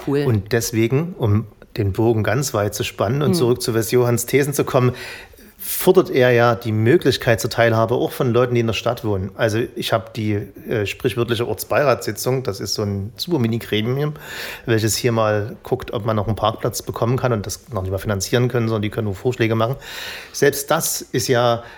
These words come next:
Speaker 2: ähm, etwas, wo man einfach mal mitmachen muss. Also das heißt, ähm, man muss natürlich die Zeit dafür haben, da darf man nicht drei Jobs haben, man muss, es muss einfach sein, den Zugang zu, ähm,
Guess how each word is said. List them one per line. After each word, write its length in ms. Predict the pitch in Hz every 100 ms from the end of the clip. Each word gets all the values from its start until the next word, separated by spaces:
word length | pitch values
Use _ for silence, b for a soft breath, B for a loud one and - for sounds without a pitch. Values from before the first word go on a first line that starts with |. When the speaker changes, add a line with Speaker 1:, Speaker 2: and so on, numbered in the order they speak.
| B
Speaker 2:
ähm, 440 | - 120 113 110 -
etwas, 340 | 135 - 113 -
wo 60 |
man 340 | 117 110 104 104 - - - _ - _ -
einfach 240 | 117 101
mal 100 | 92
mitmachen 400 | 180 185 110 95
muss. 240 | 92 - _ _ -
Also 360 | 143 107 98 - -
das 120 | 117
heißt, 340 | 110 117 - -
ähm, 440 | 156 117 113 110 101 B B B B B _ _ _ _ _ _ _ _ -
man 140 | 117
muss 120 | 123
natürlich 140 | 107 95
die 100 | 107
Zeit 240 | 120 135
dafür 220 | 147 151
haben, 240 | 147 196 190 - _ _ -
da 120 | 110
darf 220 | 113 107
man 80 | 110
nicht 140 | 104
drei 80 | 113
Jobs 280 | 107 147 -
haben, 320 | 165 180 185 - B B _
man 160 | 123 113
muss, 460 | 110 104 - - - - _ - -
es 140 | 117
muss 160 | 113 98
einfach 400 | 110 127 135 156
sein, 320 | - 143 143
den 100 | 127
Zugang 380 | - 139 131 127
zu, 200 | - 143
ähm, 300 | 123 123